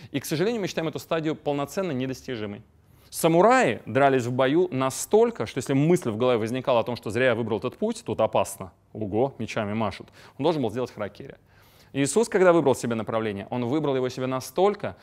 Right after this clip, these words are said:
что ему предлагали там альтернативы всякие разные, да, он говорил: «Не-не, я умру на этом пути, и это мой путь, мой крест, я его несу». А, вам когда-то, может быть, повезет,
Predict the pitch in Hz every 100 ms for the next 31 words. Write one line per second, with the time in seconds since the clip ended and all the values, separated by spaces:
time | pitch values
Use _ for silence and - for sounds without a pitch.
0 | - - - 127 123 123 123 123 123 120
1 | 117 117 135 120 110 113 123 113 104 98
2 | 113 117 - 160 117 - 98 110 104 92
3 | 95 101 127 104 101 139 214 165 120 131
4 | 120 147 135 110 104 139 175 123 110 107
5 | 98 - - 113 - 101 92 104 104 107
6 | 104 - - - - - - 117 117 117
7 | 113 107 - - 92 110 131 170 - 120
8 | 127 214 143 120 139 160 117 95 90 -
9 | 107 107 123 202 -